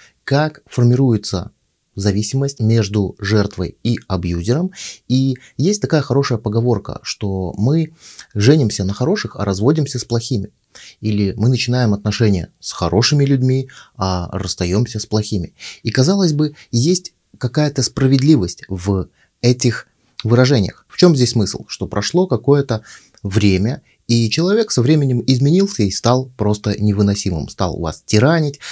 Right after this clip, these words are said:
стал относиться к вам нехорошо. Но это далеко не так. Давайте разбираться, как это обычно происходит. Когда вы заводите отношения с каким-то человеком, неважно, мужчина, женщина. Кстати, хочу отметить, что женщины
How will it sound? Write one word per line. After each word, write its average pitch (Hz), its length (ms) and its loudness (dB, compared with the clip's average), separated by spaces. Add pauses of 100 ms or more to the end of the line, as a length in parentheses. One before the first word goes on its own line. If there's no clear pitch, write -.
(140)
стал 127 400 -2 (240)
относиться 98 460 -4
к - 80 -10
вам 85 340 -4
нехорошо. 98 640 -4 (140)
Но 107 260 0
это 160 420 -2
далеко 107 680 0 (260)
не 110 160 2
так. - 260 -6 (300)
Давайте 160 300 4
разбираться, 120 520 2 (440)
как 208 280 2
это 135 220 2
обычно 107 460 -2
происходит. 104 600 -4
Когда 151 440 -2
вы 147 320 2
заводите 117 760 -2
отношения 104 920 -2
с - 60 -20
каким-то 135 420 0
человеком, 107 560 -4
неважно, 98 440 0
мужчина, 117 400 0
женщина. 104 460 -2
Кстати, 123 320 2
хочу 113 280 -2
отметить, 170 340 -2
что 107 340 -2
женщины 147 600 -2